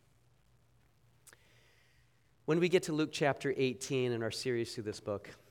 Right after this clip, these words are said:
in a couple years, w-, we're gonna look at the text there that says,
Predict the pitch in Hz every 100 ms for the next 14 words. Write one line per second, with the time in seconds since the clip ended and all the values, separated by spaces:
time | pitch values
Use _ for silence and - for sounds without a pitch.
0 | _ _ _ 113 104 120 113 101 98 -
1 | - - - - - - 139 147 165 165
2 | 131 147 156 - - 143 123 - 127 117
3 | 101 - 127 107 101 -